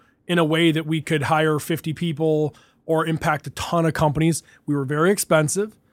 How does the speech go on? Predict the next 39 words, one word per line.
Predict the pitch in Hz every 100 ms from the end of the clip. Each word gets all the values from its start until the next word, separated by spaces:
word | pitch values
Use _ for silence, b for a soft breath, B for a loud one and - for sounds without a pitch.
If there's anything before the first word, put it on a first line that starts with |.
| _ -
We | 139
were | 143
small. | - - 147 139 147 220 - _ _ _ _ -
Like, | 160 - - 190
it, | 185 -
it | 202
was | 180 143
not, | 170 180 202 214 - _ _ _ _ _ -
it |
would | 196
have | 190
been | 170
a |
good | 147 226
little | 214 202
three-man | 202 190 175 165
business. | 147 113 - - - _ _ _ _
And | 165
that's | 175 185
why | 214
I'm | 175
saying, | 214 185
like, | 151 135
just | 202 -
'cause | 214
you | 185
don't | 135 170 180 147
build | 170 180 180
for |
that, | 226 240 226 _ _
there's | 180 190
nothing | 269 151
wrong | 156 240 165
with | 120
that. | 113 92 - _ _ _
I'm | 180
not | 226 160
judging | 175 208 151 127
you. | 123 117